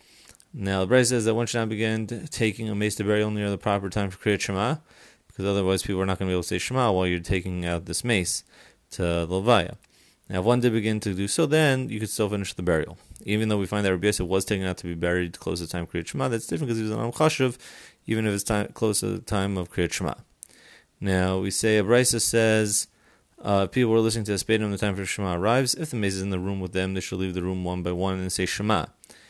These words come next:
So they should walk out quietly and do it on their own. But if the mace misses in a different room,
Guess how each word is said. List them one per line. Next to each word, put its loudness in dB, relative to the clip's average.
So -8
they 0
should -4
walk 2
out 4
quietly 2
and -2
do -2
it -10
on -2
their -2
own. 0
But -2
if -4
the -6
mace -2
misses -2
in -6
a -4
different -4
room, 2